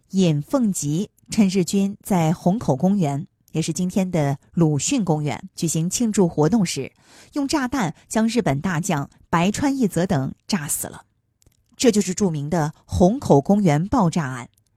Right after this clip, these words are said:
现在在鲁迅公园，还有一个尹凤吉义士纪念碑。我这里要问的是，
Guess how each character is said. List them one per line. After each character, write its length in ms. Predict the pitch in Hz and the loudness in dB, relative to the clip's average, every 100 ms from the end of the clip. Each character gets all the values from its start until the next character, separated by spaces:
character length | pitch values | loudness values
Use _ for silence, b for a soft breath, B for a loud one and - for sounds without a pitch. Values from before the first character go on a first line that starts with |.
| b b b b | b b b b
现 180 | - 247 | -6 -2
在 260 | 240 214 196 | 0 0 0
在 160 | 226 | 0
鲁 160 | 190 143 | 0 0
迅 220 | - 202 | 0 0
公 160 | 190 170 | 4 4
园， 320 | 160 135 185 - _ - | 2 -2 -6 -14 _ -8
还 120 | 208 | 0
有 60 | 202 | 2
一 140 | 165 | 2
个 280 | 165 196 160 b b | 0 0 0 b b
尹 260 | 185 165 156 | 2 2 2
凤 260 | - 233 | -2 -2
吉 240 | 208 165 196 | -2 -4 -4
义 220 | 226 208 | 0 0
士 240 | - 165 | 2 -2
纪 200 | 151 220 | 0 0
念 200 | 190 156 | 2 2
碑。 300 | 151 220 226 _ _ _ _ - b b b b - | 0 -2 -4 _ _ _ _ -20 b b b b 0
我 100 | 202 | 2
这 140 | 269 | 4
里 140 | 226 185 | 2 4
要 100 | 233 | 4
问 240 | 277 254 | 4 2
的 100 | 147 | 0
是， 260 | - - | -4 -8